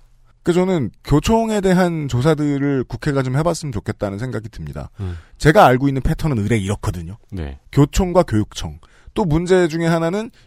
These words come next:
Speaker 1: 여가부는 교육부는, 교육부에는 당당하게 이것저것 해달라라고 얘기할 수 있어요. 대학교 내의 문제다.
Speaker 2: 네.
Speaker 1: 그러면. 근데 지방교육청에는 좀 띄엄띄엄합니다.
Speaker 2: 음.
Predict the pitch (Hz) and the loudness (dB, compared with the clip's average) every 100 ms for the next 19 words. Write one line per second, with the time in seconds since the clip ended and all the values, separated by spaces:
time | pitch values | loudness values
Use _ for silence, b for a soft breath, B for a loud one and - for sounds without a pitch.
0 | b 107 143 208 180 175 226 - 127 143 | b -2 4 4 4 0 -2 -6 0 2
1 | 220 247 - 226 240 240 190 - 147 226 | 2 -2 -2 -2 0 0 -2 4 4 4
2 | - 240 233 202 - 170 208 202 165 139 | 0 0 0 2 2 2 2 2 2 0
3 | 165 180 160 175 170 139 127 131 120 110 | 0 -2 0 2 4 4 4 2 2 2
4 | 110 - 80 78 76 127 165 - 180 165 | -2 -4 -10 -10 -2 0 0 0 2 4
5 | 156 147 131 127 107 78 _ 98 87 73 | 4 4 0 2 2 -2 _ -6 -6 -2
6 | 110 101 82 69 b b b - 147 170 | -2 -2 -6 -12 b b b -4 0 -2
7 | - 123 131 214 214 196 175 - 180 160 | -2 2 4 2 2 0 0 -2 -4 -2
8 | 160 202 156 151 139 180 165 - 117 78 | -2 -4 0 0 0 2 2 2 -2 -2
9 | 67 65 - 92 | -12 -16 -12 -10